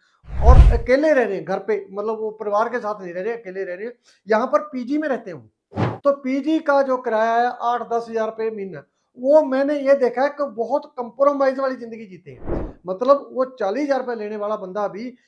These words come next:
ये नहीं है कि बहुत ही बढ़िया standard की पीजी में रह रहा है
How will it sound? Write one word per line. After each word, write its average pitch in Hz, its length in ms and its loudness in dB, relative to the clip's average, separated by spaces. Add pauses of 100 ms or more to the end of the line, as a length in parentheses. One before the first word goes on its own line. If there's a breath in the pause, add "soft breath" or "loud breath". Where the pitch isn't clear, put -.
(140 soft breath)
ये 220 220 2
नहीं 285 180 -2
है 302 140 -4
कि 277 140 -2
बहुत 208 480 -4
ही 247 60 -12
बढ़िया 214 300 0
standard 233 480 -6
की 240 80 -10
पीजी 220 300 -14
में 220 140 -8
रह 202 80 -4
रहा 208 120 -6
है 208 120 -10